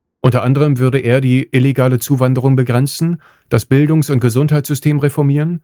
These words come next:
das Militär aufrüsten und die Infrastruktur reparieren. Wie haben dir unsere Blinks gefallen?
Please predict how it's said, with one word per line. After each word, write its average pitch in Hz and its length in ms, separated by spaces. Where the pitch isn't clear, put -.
das 123 160
Militär 135 540
aufrüsten 151 580
und 156 260
die 151 100
Infrastruktur 120 960
reparieren. 98 680
Wie 143 220
haben 151 160
dir 139 120
unsere 117 220
Blinks 113 220
gefallen? 95 560